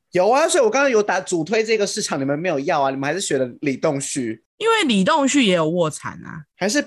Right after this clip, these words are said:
Speaker 1: 帅哥的标配就是卧蚕。
Speaker 2: 那罗志祥算吗？
Speaker 1: 罗志祥没有长在我的审美观上，不好意思。<laughs> 我现在要拉一点票，我要拉一点票。
Speaker 2: 哎，可是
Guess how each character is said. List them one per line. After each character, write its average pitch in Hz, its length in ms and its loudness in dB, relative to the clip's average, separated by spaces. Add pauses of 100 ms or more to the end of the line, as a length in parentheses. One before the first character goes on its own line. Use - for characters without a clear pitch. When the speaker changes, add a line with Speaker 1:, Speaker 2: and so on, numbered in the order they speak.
Speaker 1:
帅 233 240 0
哥 214 120 0
的 202 120 2
标 180 280 2
配 180 240 0
就 151 140 -6
是 147 140 -6
卧 139 260 0
蚕。 - 420 -10 (280)
Speaker 2:
那 214 380 0
罗 180 180 -2
志 226 160 -2
祥 135 260 -4
算 139 220 -4
吗？ - 160 -14 (180)
Speaker 1:
罗 170 180 0
志 240 120 -6
祥 196 120 0
没 190 60 -4
有 202 80 0
长 139 160 -2
在 170 100 0
我 143 80 2
的 127 60 2
审 120 180 -4
美 123 160 -6
观 110 240 -4
上， 107 240 -8
不 - 80 -6
好 107 160 -8
意 95 80 -6
思。 - 240 -10 (260)
<laughs> - 280 -18
我 143 80 0
现 202 160 0
在 202 40 0
要 196 60 0
拉 196 220 0
一 185 40 -2
点 135 200 0
票， 131 320 -2
我 113 80 2
要 117 60 2
拉 127 160 -2
一 - 20 -2
点 113 180 -6
票。 120 480 -6 (200)
Speaker 2:
哎， 311 80 -4
可 277 120 4
是 320 60 -2